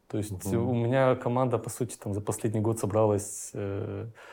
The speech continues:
Speaker 1: ну, мы делали тестирование, мы поменяли подход. Э, многие трейдеры даже приходили на, вроде бы на обучение. То есть мы, если трейдер подходит по всем нам показателям, мы его бесплатно обучаем. Ну, то есть компания как бы несёт расход на себя.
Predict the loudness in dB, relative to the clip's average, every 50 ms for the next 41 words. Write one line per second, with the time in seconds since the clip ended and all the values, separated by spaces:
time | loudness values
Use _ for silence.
0 | -14 -4 0 4 6 6 6 6 6 6 6 4 4 2 0 2 4 4 6 6
1 | 6 4 4 2 2 2 2 2 2 4 4 4 4 2 2 0 0 -2 -4 -8
2 | -10 _ _ -4 -4 -2 0 4 4 4 4 4 0 -12 -12 -8 -4 0 2 4
3 | 6 6 4 4 4 4 4 4 2 2 0 0 0 0 0 -2 0 0 0 0
4 | 2 2 4 4 4 4 2 0 -2 -2 -2 -2 -2 -2 -4 -4 -4 -6 -6 -8
5 | -8 -10 -10 -10 -10 -10 -12 -12 -14 -16 -18 -20 -20 -14 -4 0 2 2 4 4
6 | 2 2 2 2 2 2 0 0 0 2 2 2 0 -2 -2 0 2 2 2 2
7 | 0 0 2 2 2 2 0 0 -2 -2 0 2 2 2 2 0 -2 0 0 0
8 | 0 0 0 -2 2 2 2 2 4 2 0 2 2 0 0 -2 -2 -2 -2 -2
9 | -2 -4 -4 -4 -4 -4 -6 -6 -6 -12 _ _ _ _ _ -10 -8 -6 -6 -6
10 | -8 -8 -12 -20 -20 -18 -16 -16 -10 -4 -2 0 2 2 4 4 2 0 0 -2
11 | -2 0 0 0 0 2 0 0 0 0 -2 -2 -2 0 -2 -2 -2 -2 -2 -4
12 | -4 -6 -6 -6 -8